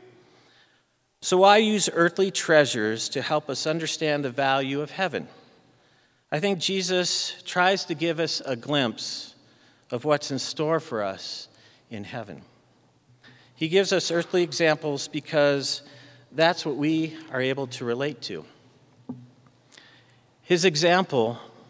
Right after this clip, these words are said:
of a hidden treasure, that special pearl, and the fisherman's mother lode are all examples to try to help us understand the value,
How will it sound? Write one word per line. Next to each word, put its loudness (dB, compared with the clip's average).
of -2
a 0
hidden 2
treasure, 0
that -2
special 2
pearl, 4
and 0
the 2
fisherman's 0
mother 2
lode -2
are 0
all 4
examples -2
to -8
try -2
to -8
help -4
us -2
understand -4
the -4
value, 0